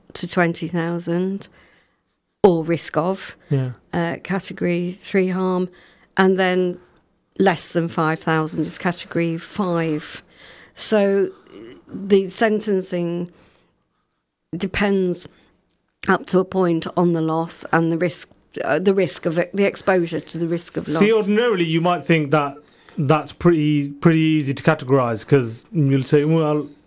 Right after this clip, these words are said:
Speaker 2: let's see how much you were aiming to take off someone or aiming to lose or what representation that you made." But I suppose it can be argued, can't it, in actually what you were aiming to harm someone or the risk, um,
Speaker 1: Mm-hmm.
Speaker 2: I suppose. And I've seen you, Leslie, quite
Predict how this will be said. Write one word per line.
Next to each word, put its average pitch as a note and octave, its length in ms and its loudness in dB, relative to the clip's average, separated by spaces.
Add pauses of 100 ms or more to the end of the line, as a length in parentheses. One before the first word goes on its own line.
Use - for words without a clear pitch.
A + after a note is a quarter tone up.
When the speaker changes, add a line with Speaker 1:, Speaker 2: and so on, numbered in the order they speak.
(100)
Speaker 2:
let's D3+ 280 4
see E3+ 80 6
how D3 160 2
much C#3+ 180 -2
you D3+ 60 4
were C#3+ 140 4
aiming C#3+ 360 2
to C3+ 140 -4
take C#3+ 280 2
off B2 100 -2
someone B2+ 340 2
or A#2+ 260 -2
aiming C3+ 280 2
to B2+ 100 -2
lose C3 200 2
or B2+ 100 0
what C#3 220 2
representation C3+ 640 0
that A#2+ 80 -2
you B2 100 -4
made." B2+ 340 -2 (580)
But F3+ 100 6
I F#3 80 0
suppose C4+ 340 2
it G#3 80 -2
can B3+ 240 0
be G3 100 4
argued, A#3 400 0
can't A#3+ 300 2
it, D#3 160 0
in D#3+ 260 0 (240)
actually G3 460 2
what D#3 180 0
you D#3 140 2
were D3+ 380 2
aiming D3+ 360 2
to D3 340 2
harm F#3+ 300 2
someone B2 420 0
or D3 160 2
the C#3 120 2
risk, E3 500 -2 (460)
um, D3 60 6
Speaker 1:
Mm-hmm. C3+ 420 2
Speaker 2:
I C3+ 120 2
suppose. C3 380 2
And C#3+ 100 2
I've D3+ 120 -2
seen G3+ 260 2
you, E3 360 0 (120)
Leslie, B2+ 380 2
quite C3+ 340 0